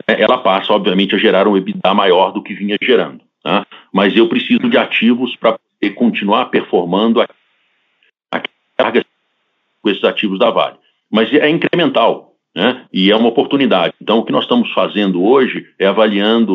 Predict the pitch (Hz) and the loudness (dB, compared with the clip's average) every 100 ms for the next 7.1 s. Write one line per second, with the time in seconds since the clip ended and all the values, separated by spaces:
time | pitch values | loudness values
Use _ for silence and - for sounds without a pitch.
0 | - 92 104 101 95 107 104 95 98 - | -2 0 0 -2 -2 -2 -2 -2 -2 -2
1 | 120 139 117 98 90 - 107 123 131 - | 0 2 0 2 0 0 0 0 0 -6
2 | _ _ _ 104 101 101 - 117 - - | _ _ _ 0 0 -2 -2 -2 -2 -8
3 | _ - 95 95 - _ _ _ _ _ | _ -2 0 0 -2 _ _ _ _ _
4 | _ _ 165 143 120 104 135 143 - 107 | _ _ 0 2 2 2 2 2 0 -2
5 | 90 95 - - 80 - - - 95 104 | -2 -6 -4 -4 -6 -6 -2 0 2 2
6 | 127 120 95 - 90 - - 123 135 107 | 2 2 -2 0 -2 -2 0 2 4 2
7 | 76 | -2